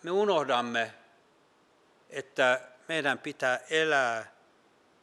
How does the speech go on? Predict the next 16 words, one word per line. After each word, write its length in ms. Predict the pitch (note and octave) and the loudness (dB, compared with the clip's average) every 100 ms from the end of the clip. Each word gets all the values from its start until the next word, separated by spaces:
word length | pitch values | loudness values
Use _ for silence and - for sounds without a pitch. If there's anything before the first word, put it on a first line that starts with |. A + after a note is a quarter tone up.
| _ _ _ _ _ _ _ _ _ - | _ _ _ _ _ _ _ _ _ 0
erityisesti 1080 | A3 A#3 C#3 - B2 - B2 - - A#2+ - _ _ | 2 2 -2 -2 -4 -4 -6 -8 -8 -10 -12 _ _
Jumalan 800 | - C3+ G3+ F#3 A#2+ G#2+ G2+ G2 F#2+ - - _ _ _ _ _ _ _ - | -16 -6 -4 -2 -2 -2 -4 -8 -18 -20 -20 _ _ _ _ _ _ _ -12
ääressä, 600 | A2+ G2+ - - - - - - _ _ - - | -10 -10 -12 -16 -14 -14 -18 -20 _ _ -20 -10
hänen 580 | - D#3+ D3+ B2+ A#2 - _ _ _ _ _ - | -2 0 0 -2 -4 -14 _ _ _ _ _ -4
läsnäolossa. 1120 | C#3 - A2+ A2 B2 A#2+ G2+ - - - - - _ _ _ _ _ _ _ _ _ _ _ _ _ _ _ _ _ _ _ _ - | -2 -2 -6 -10 -8 -8 -8 -8 -6 -6 -8 -18 _ _ _ _ _ _ _ _ _ _ _ _ _ _ _ _ _ _ _ _ 0
Alf 180 | G#3 G#3+ | 2 4
Henriksson 480 | A3+ A3+ F#3+ - C#3+ | 4 2 2 0 -2
kirjoitti 540 | - E3+ E3 C#3+ E3 | 0 -2 0 0 -2
näin 340 | D3+ F3+ D3+ B2 - - _ - | -2 0 0 -4 -16 -20 _ -2
kerran: 460 | D#3+ C3+ B2 A#2+ - - - _ - - - - | 0 0 -2 -4 -12 -20 -20 _ -20 -20 -14 -2
"Älä 280 | G#3+ A3+ G#3+ | 2 2 2
kävele 580 | A3+ A#3 A3+ G3+ F#3 | 0 0 0 0 0
liian 340 | A3 C4 A3+ G#3 | -2 0 0 0
nopeasti, 680 | C4 C#4 E3+ B2 - C3 | -2 2 4 4 2 -2
herra 240 | A#2 B2 B2 | 0 0 0
johtaja, 640 | B2 G#2+ - A2+ A2+ A2 | -2 -6 -6 -6 -4 -6